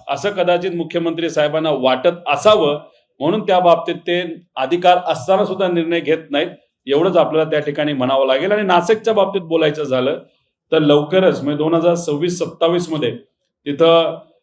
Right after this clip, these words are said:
अ, धार्मिक खूप मोठा कार्यक्रम तिथं होणार आहे आणि तो कार्यक्रम तिथं होत असताना म्हणजे आपला ह्याचा, अ, कुंभमेळा होत असल्यामुळे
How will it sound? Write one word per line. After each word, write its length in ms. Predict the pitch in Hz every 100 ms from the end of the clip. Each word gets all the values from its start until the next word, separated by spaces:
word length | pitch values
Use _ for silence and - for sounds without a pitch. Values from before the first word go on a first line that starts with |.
| -
अ, 280 | 127 127 127
धार्मिक 440 | 131 156 190 202
खूप 180 | 196 180
मोठा 240 | 160 160
कार्यक्रम 600 | 160 139 147 143 156 151 151 -
तिथं 160 | 131
होणार 300 | 139 131 139
आहे 200 | 135 131 160 - _ _ _
आणि 160 | 120 143 143 -
तो 160 | 180
कार्यक्रम 440 | 180 147 165 170 175
तिथं 220 | 165 170
होत 240 | 147 156
असताना 360 | 151 - 147 127
म्हणजे 180 | 123 135
आपला 260 | 127 139
ह्याचा, 400 | 135 117 - 113 - _ _ _ _ _ _ _ -
अ, 140 | - 117 113 107 104 98 - - - - 208 226
कुंभमेळा 580 | 240 170 175 190 180 180
होत 300 | 170 170 170
असल्यामुळे 580 | 156 - 156 156 170 156